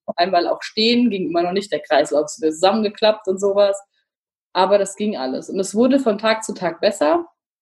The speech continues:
beziehungsweise ich habe ja an Tag vier, an Tag vier haben wir Sport gemacht, oder? Oder war das Tag vier oder Tag fünf?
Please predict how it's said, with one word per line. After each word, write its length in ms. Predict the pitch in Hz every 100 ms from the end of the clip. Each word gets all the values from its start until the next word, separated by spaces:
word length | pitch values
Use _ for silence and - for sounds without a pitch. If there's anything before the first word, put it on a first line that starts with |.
| _ _ _ _ _
beziehungsweise 720 | 185 226 220 220 196 196 190
ich 100 | 202
habe 120 | 196
ja 140 | 202 180
an 220 | 180 180
Tag 240 | 190 185
vier, 380 | - - 175 -
an 100 | 170
Tag 200 | 202 196
vier 140 | 269 254
haben 80 |
wir 80 | 208
Sport 320 | - 165 151
gemacht, 240 | 151 151 175
oder? 240 | 233 359 - _ _ _ _
Oder 200 | 196 262
war 100 | 269
das 160 | 240 233
Tag 160 | 208 202
vier 160 | 269 285
oder 100 | 240
Tag 240 | 185 -
fünf? 260 | 277 370